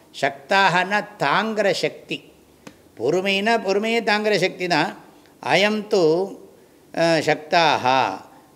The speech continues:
அயம் து சர்வசக்திமத்வாத், இவருக்கு இருக்கிற சக்தியை பத்தி நம்மளால வர்ணிக்கவே முடியாது.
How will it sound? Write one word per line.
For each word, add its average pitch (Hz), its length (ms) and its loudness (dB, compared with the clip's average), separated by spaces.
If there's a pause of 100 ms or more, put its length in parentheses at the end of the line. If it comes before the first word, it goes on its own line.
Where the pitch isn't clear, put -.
அயம் 196 460 2
து 220 160 4 (140)
சர்வசக்திமத்வாத், 170 1500 2 (520)
இவருக்கு 175 380 -2
இருக்கிற 202 300 0
சக்தியை 190 380 -2
பத்தி 180 240 -6
நம்மளால 180 420 0
வர்ணிக்கவே 185 500 0
முடியாது. 170 520 0